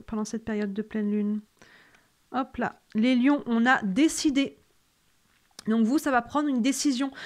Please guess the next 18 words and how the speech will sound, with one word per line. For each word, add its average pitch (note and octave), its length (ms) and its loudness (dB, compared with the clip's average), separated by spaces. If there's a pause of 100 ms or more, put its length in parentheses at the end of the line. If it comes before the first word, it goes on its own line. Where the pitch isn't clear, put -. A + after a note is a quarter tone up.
(160)
euh, G#3+ 80 4
déjà C4+ 320 2
intérieure, C#4 500 2
hein. A3+ 120 6
Vous G#3 80 2
voyez, A#3+ 200 4
moi, C4 140 4
ça, A#3 240 2
ça A3+ 140 2
me A3 60 2
rapproche A3+ 360 0
plus D4 220 4
de B3 80 2
ce B3 100 2
côté-là C4 380 4
avec C4+ 160 2
le A#3+ 60 4
pendu, B3 420 2